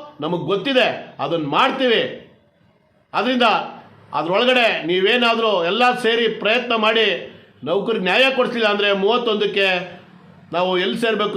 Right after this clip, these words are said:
ಏನು ಮಾಡಬೇಕು ಅಂತೇಳಿ ತೀರ್ಮಾನ ಮಾಡ್ತೇವೆ. ಅದಕ್ಕೆ ನೀವೆಲ್ಲ ಭದ್ರಾಗಿ ಬರಬೇಕು. ಇಲ್ಲ ಅಂದರೆ ನೌಕರ ಮುಂದೆ ಯಾರ್ಯಾರು ಬರಲಿಲ್ಲ ಅನ್ನುವಂಥ ವಿಚಾರನ ನೌಕರ ಮುಂದೆ ತಿಳಿಸಿ ನಿಮ್ಮ ಉಚ್ಚಾಟನೆ ಮಾಡಲಿಕ್ಕೆ ಎಲ್ಲ ಸಿದ್ಧ ಮಾಡಬೇಕು ಅಂತೇಳಿ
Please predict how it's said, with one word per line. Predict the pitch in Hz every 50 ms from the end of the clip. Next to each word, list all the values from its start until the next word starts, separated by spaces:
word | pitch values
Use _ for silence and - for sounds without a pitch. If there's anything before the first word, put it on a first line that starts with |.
| 190 202
ಏನು | 220 220 220
ಮಾಡಬೇಕು | 214 208 214 208 208 208
ಅಂತೇಳಿ | 185 190 190 185 185 180
ತೀರ್ಮಾನ | 214 220 226 226 220 220 220 214
ಮಾಡ್ತೇವೆ. | 208 185 214 208 226 247 262 254 233 - - - - - _ _ _ _ _ _ - 135
ಅದಕ್ಕೆ | 143 165 175 139 175 170 165
ನೀವೆಲ್ಲ | 165 160 170 190 190 160 147
ಭದ್ರಾಗಿ | 170 170 170 202 220 220 220 240 240 220 185 170
ಬರಬೇಕು. | 185 202 220 240 247 247 233 220 190 151 127 120 - - - - 123 160
ಇಲ್ಲ | 190 208 196 190
ಅಂದರೆ | 196 226 269 320 359 - - - - - - -
ನೌಕರ | 165 214 247 233 254 233 220 214
ಮುಂದೆ | 214 208 208 202 185 165 139 - - - - - - - - - 143
ಯಾರ್ಯಾರು | 160 196 226 226 214 196 175
ಬರಲಿಲ್ಲ | 196 220 240 240 233 226 208 190 170 156 160 165
ಅನ್ನುವಂಥ | 180 196 202 202 196 196 196 185 196
ವಿಚಾರನ | 190 233 226 226 220 214 214 202 196
ನೌಕರ | 202 220 214 226 220 208 214
ಮುಂದೆ | 208 196 196 190 190
ತಿಳಿಸಿ | 226 254 247 233 277 247 214 170 - - - - - - _ _ _ _ _ _ _ _ _ _ _ _ _ _ _ _ _ _ _ _ _ -
ನಿಮ್ಮ | 170 180 175 165 165 208
ಉಚ್ಚಾಟನೆ | 247 233 - 269 254 254 - 247 247 240
ಮಾಡಲಿಕ್ಕೆ | 226 226 220 220 220 214 214 214 202
ಎಲ್ಲ | 196 196 190 185 -
ಸಿದ್ಧ | 220 220 269 269 254
ಮಾಡಬೇಕು | 247 240 240 233 220 226 226
ಅಂತೇಳಿ | 214 - 214 214 214 208 196